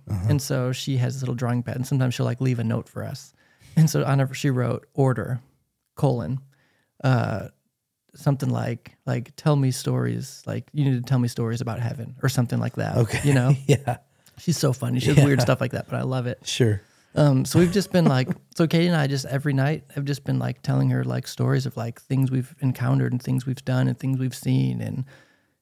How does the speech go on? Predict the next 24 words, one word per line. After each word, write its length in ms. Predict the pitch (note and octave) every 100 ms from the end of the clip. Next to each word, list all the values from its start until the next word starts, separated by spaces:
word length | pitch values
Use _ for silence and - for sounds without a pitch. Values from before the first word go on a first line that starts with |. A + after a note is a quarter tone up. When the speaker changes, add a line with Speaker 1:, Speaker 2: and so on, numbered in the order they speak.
| -
Speaker 2:
you 100 | C3+
Speaker 1:
Yeah. 40 | B2
Speaker 2:
know, 260 | - C3 -
like, 200 | B2+ B2
Speaker 1:
How 120 | B2
fun. 580 | - D3+ D3 D#3 C3 C3
Speaker 2:
<clears throat> 20 |
like, 180 | D3 C3+
the, 260 | C3+ B2
the 120 | D3 C3+
bizarre 340 | B2+ B2+ B2+
supernatural 580 | - C3+ C3+ B2+ B2+ B2
stuff, 440 | - A2 G2 -
and, 320 | A#2+ A2+ A2 B2
you 60 |
know, 180 | B2 A2+
people 260 | - C3+ C3+
we've 140 | C3
seen 160 | C3+ B2+
healed, 540 | D3 D3 C3 A#2 A2+
and, 220 | A2 A#2+ - _ _
Speaker 1:
Yeah. 200 | A2+ G2 -
Speaker 2:
you 100 | C3+
know, 280 | B2 G#2 B2